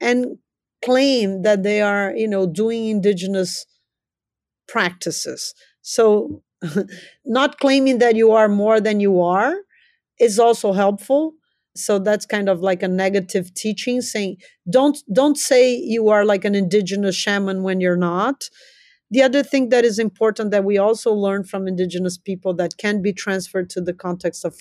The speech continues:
trials and, and clinical practice is to recognize and honor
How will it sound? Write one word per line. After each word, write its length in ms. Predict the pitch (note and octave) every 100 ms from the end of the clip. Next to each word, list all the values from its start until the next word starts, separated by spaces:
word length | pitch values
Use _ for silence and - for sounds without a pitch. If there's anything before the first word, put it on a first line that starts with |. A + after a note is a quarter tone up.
| -
trials 580 | - G3+ G#3 G#3+ A3 - - - _ _ _ _
and, 300 | G3+ G3 F#3 -
and 220 | G3+ F#3+
clinical 340 | G3+ F#3+ F#3+
practice 580 | F3+ - G#3 F#3+ G#3 F#3
is 220 | - G#3+ -
to 300 | A3+ G3+ F3+ _ _ -
recognize 640 | G#3+ G#3+ A3 G3+ G3 G3 F#3+
and 180 | F#3
honor 460 | F#3 F#3+ F#3+ F#3+ F#3